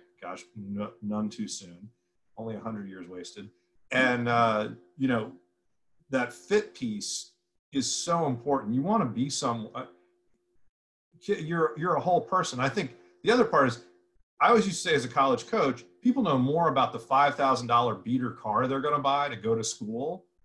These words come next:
than they do about the two hundred thousand dollar education they just signed up for. And that's true across the board. They understand the finances of that car loan better. They understand how the car works better. <laughs> They know their options. A lot of kids kinda, you know, like,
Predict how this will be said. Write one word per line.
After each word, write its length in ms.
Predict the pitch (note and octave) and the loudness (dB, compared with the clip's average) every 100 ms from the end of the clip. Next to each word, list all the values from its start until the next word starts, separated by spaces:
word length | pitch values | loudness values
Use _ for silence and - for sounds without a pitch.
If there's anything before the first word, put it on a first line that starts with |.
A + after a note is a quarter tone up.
| - | -4
than 100 | C3 | -2
they 140 | B2+ | -2
do 220 | A2+ C3+ | 0 0
about 240 | D3+ B2+ A#2 | 2 2 0
the 80 | A#2 | -6
two 220 | - C#3 | -6 -2
hundred 260 | C#3 C3 | 0 0
thousand 320 | B2 A#2+ A#2 A#2 | 2 2 2 0
dollar 300 | A2+ A2+ A#2 | 2 2 -2
education 540 | A2 G#2 A2 A2+ C#3 | -6 -8 -8 -8 -6
they 120 | C#3 | -6
just 200 | C#3 C3+ | -6 -6
signed 280 | D#3 D3 D3 | -6 -6 -6
up 140 | D3+ | -8
for. 360 | - D#3+ E3+ F3 _ _ _ _ _ _ _ _ - | -8 -8 -8 -10 _ _ _ _ _ _ _ _ -4
And 80 | C#3+ | 2
that's 200 | F#3+ - | 2 2
true 220 | - E3 | 2 2
across 340 | - D3 - - | 4 2 2 -2
the 60 | |
board. 280 | A2 C3+ G#2 | -4 -2 0
They 140 | C#3 | 2
understand 420 | D#3+ C3 - C3+ G#2+ | 2 0 -2 -2 -2
the 60 | |
finances 680 | - C3 D3 D#3 D3+ D#3 C3+ | -2 2 2 0 -4 -4 -2
of 60 | |
that 200 | C#3+ C#3 | -2 -2
car 280 | - C#3 D3 | 0 0 2
loan 260 | D3+ D3+ D3 | 0 0 0
better. 440 | D3+ D#3 D#3+ E3 _ _ _ | -2 -2 -4 -8 _ _ _
They 120 | D3+ | 0
understand 520 | D#3 C#3 - C#3+ C3+ B2 | 2 0 0 0 2 2
how 140 | B2+ | 2
the 80 | A#2 | 2
car 280 | C3 A2 F2 | 0 -2 0
works 380 | A2 - - | 2 2 0
better. 520 | - E3+ E3+ F3 G3+ - | 0 2 4 0 -2 -6
<laughs> 340 | _ _ _ - | _ _ _ 0
They 140 | D#3 | 2
know 200 | D3+ D#3 | 4 4
their 220 | C3 G#2 A2+ | 4 2 4
options. 520 | C3+ D#3 - E3+ C#3+ _ - | 4 4 -2 -6 -8 _ -4
A 40 | |
lot 200 | D3+ G3+ | 2 2
of 80 | - | 2
kids 220 | - C3+ | -2 -4
kinda, 340 | - D#3 D3 C#3 | 0 0 0 -2
you 80 | E3 | -2
know, 140 | C#3+ | 2
like, 180 | B2+ | 0